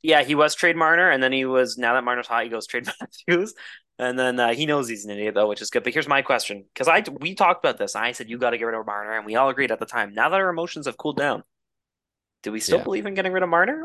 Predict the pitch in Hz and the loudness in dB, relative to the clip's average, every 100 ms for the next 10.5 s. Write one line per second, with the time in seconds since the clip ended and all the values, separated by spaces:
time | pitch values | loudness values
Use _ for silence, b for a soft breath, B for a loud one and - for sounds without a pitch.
0 | - 131 123 117 123 123 - 135 123 113 | 2 4 6 6 4 2 -6 -2 2 2
1 | 107 107 107 113 107 104 - - - 101 | 2 0 0 -4 -4 -6 -8 -14 -14 -10
2 | 101 - _ _ _ _ _ _ _ - | -12 -12 _ _ _ _ _ _ _ -4
3 | 107 120 117 117 110 101 95 101 92 - | -2 0 0 0 2 2 0 -2 -2 -2
4 | 104 98 104 - 101 92 92 90 - 90 | -2 -2 -4 -4 -6 -4 -6 -6 -8 -8
5 | 92 82 80 - 92 87 82 - 80 76 | -8 -8 -6 -2 0 -2 -4 -6 -8 -10
6 | 82 _ _ _ 101 113 101 - 101 87 | -12 _ _ _ 0 0 0 -2 -2 0
7 | 80 76 - 85 85 82 87 80 - 80 | -2 -4 -6 -8 -6 -4 -4 -4 -4 -6
8 | 78 78 92 90 90 85 82 82 85 82 | -6 -10 -6 -2 0 0 -2 -4 -6 -4
9 | 82 - - 82 - 80 80 78 80 - | -6 -6 -8 -8 -6 -6 -6 -8 -8 -8
10 | 78 65 71 87 | -8 -8 -8 -8